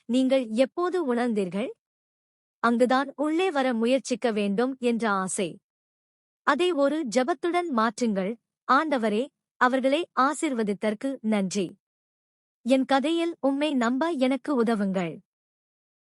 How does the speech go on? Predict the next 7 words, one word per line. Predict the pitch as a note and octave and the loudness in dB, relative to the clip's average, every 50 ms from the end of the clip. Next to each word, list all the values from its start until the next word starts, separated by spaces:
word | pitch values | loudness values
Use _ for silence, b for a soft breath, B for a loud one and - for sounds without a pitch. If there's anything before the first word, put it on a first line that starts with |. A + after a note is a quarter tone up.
| _ _ _ _ _ _ _ | _ _ _ _ _ _ _
கடவுளின் | - D4 D#4+ E4 F#4+ F#4 F4+ F4 F4 F4+ F4 E4 | 0 0 2 2 0 0 0 -2 -2 -2 -4 -2
வல்லமையை | B3 A#3+ B3 C4 C#4+ D4+ C#4+ D4 C4+ C#4+ D4 B3 | 0 0 0 0 0 -2 -2 -2 -2 -4 -4 -4
கேட்ட | - B3+ A#3 A3 - - G#3+ | -2 -2 -2 -2 -2 -4 -4
பிறகு, | - A3 G3+ F#3 E3 F#3+ A3 C#4+ - _ _ _ _ _ | -2 -2 -4 -4 -4 -6 -6 -8 -8 _ _ _ _ _
மக்கள் | - B3 C#4+ D4 - - E4+ F4 E4+ A#3+ | -4 -2 -2 -2 -2 -2 -2 -2 -2 -2
பயத்துடன் | - B3+ A#3+ C4+ C#4+ - - C#4 B3 D4 D#4 C#4+ - - | -2 0 0 0 -2 -2 -2 0 0 0 -2 -6 -4 0
எதிர்வினையாற்றினர். | A#3+ C4 B3 D4 D4 B3 C4+ A#3+ A#3 A3 G3+ F#3+ F#3 - - G3+ F#3+ F#3 E3 D3+ | 0 0 2 0 0 0 0 0 0 0 -2 -4 -4 -4 -4 -4 -4 -4 -4 -8